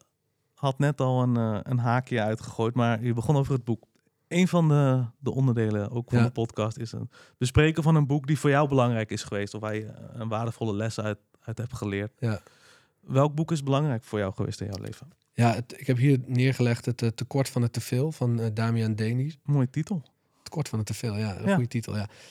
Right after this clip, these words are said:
Speaker 2: Hij is, eh, filosoof en, eh, psycholoog en werkt als, eh, hoogleraar aan de uva. En hij is ook best wel vaak op T V geweest bij, eh, talkshows.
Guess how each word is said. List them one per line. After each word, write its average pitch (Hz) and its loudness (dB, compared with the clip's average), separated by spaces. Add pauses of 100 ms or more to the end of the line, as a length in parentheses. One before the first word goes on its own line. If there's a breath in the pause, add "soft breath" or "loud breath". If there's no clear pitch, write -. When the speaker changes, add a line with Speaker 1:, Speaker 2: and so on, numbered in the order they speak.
Speaker 2:
Hij 127 4
is, 143 4
eh, 143 4
filosoof 143 2 (140)
en, 123 2
eh, 120 2
psycholoog 123 -2
en 107 -2
werkt 107 -2
als, 113 -8
eh, 110 -4
hoogleraar 113 -2
aan 107 -4
de 95 -8
uva. 120 -4 (420)
En 120 0
hij 110 -2
is 113 0
ook 117 -2
best 127 -2
wel 120 0
vaak 120 0
op 113 -6
T 123 -4
V 120 -4
geweest 135 -2
bij, 117 2 (300)
eh, 107 -8
talkshows. 123 -4